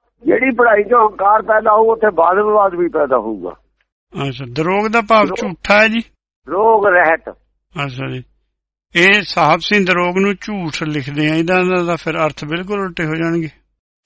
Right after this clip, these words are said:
Speaker 1: ਉਹ ਤੁਸੀਂ ਦੇਖ ਲਓ, ਉਹਨੂੰ ਤੋਲ ਕੇ ਕੰਡੇ ਤਕੜੀ 'ਚ ਪਾ ਕੇ, ਜੇ ਉਹਦੇ ਨਾਲ ਅਰਥ ਬਣਦੇ ਨੇ ਵਧੀਆ ਤਾਂ।
Speaker 2: ਉਹ ਕਹਿੰਦੇ ਆ, ਦਰੋਗ ਦਾ ਭਾਵ ਹੈਗਾ ਝੂਠ। ਦਰੋਗ ਪੜ੍ਹ ਪੜ੍ਹ, ਇਹ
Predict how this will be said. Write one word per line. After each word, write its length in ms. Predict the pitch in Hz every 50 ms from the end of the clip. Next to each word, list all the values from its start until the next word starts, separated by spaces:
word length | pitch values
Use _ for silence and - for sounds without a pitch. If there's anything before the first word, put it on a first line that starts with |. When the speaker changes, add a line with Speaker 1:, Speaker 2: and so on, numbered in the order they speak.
| _ -
Speaker 1:
ਉਹ 140 | - 170 160
ਤੁਸੀਂ 300 | - - 151 - - 131
ਦੇਖ 240 | 123 120 123 123 104
ਲਓ, 160 | 135 170 196
ਉਹਨੂੰ 200 | 202 208 226 214
ਤੋਲ 260 | - 196 190 190 180
ਕੇ 140 | 156 202 208
ਕੰਡੇ 280 | 160 196 185 180 190 180
ਤਕੜੀ 500 | 131 _ - 180 - 170 180 185 170 185
'ਚ 40 |
ਪਾ 160 | - 185 180 175
ਕੇ, 160 | 160 185 185
ਜੇ 100 | 175 185
ਉਹਦੇ 200 | 196 196 208 214
ਨਾਲ 280 | 208 202 196 170 165
ਅਰਥ 140 | 170 147 156
ਬਣਦੇ 320 | 156 165 165 165 165 175 170
ਨੇ 80 | 170
ਵਧੀਆ 340 | 165 170 170 196 202 190 185
ਤਾਂ। 140 | - - - - _ _ _ _ _ _ -
Speaker 2:
ਉਹ 160 | 208 160 156
ਕਹਿੰਦੇ 360 | 156 - 180 185 185 190 202
ਆ, 60 | 214 214 185
ਦਰੋਗ 420 | 160 165 151 160 160 165 170 175
ਦਾ 160 | 180 180 190 185
ਭਾਵ 440 | 175 - 185 175 170 156 151 151
ਹੈਗਾ 280 | 147 147 156 156 165 175 170
ਝੂਠ। 440 | - - 180 165 156 151 156 147 190
ਦਰੋਗ 640 | 190 165 143 156 147 147 151 160 170 175 180 180 175 -
ਪੜ੍ਹ 180 | 175 175 170
ਪੜ੍ਹ, 280 | 175 - 185 175 160 160 - - _ -
ਇਹ 200 | 170 170 185